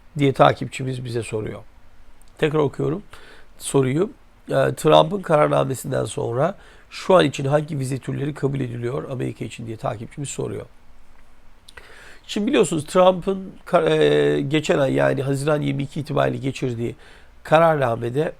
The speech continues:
göçmen olmayan vizelerden, çalışma vizelerinden H one B, e, L one,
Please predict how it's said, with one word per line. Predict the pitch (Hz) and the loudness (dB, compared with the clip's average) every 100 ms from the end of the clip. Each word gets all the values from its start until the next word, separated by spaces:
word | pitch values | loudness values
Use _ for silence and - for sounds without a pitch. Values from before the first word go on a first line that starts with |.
| - - | -16 -8
göçmen | 139 139 - 156 | -2 -2 -2 -4
olmayan | 180 180 147 135 127 | -4 -2 -2 -2 -4
vizelerden, | 117 123 117 107 120 143 | -6 -4 -4 -4 -6 -8
çalışma | - 120 143 | -10 -8 -6
vizelerinden | 123 113 110 113 117 156 175 - - - | -6 -6 -8 -8 -8 -8 -10 -18 -20 -8
H | 143 - 139 | -6 -2 -2
one | 120 107 | -2 -4
B, | 120 170 - - - - - 131 | -10 -12 -18 -20 -20 -20 -10 -6
e, | 127 - 131 135 | -4 -4 -2 -2
L | |
one, | 123 110 | -4 -6